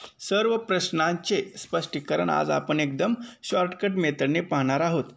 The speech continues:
तरी तुम्ही आपल्या योग विद्या एमपीएससी ट्रेक चॅनलला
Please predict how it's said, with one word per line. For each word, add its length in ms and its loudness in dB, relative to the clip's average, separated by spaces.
तरी 240 2
तुम्ही 360 0
आपल्या 420 2
योग 320 2
विद्या 380 2
एमपीएससी 500 0
ट्रेक 320 -4
चॅनलला 480 0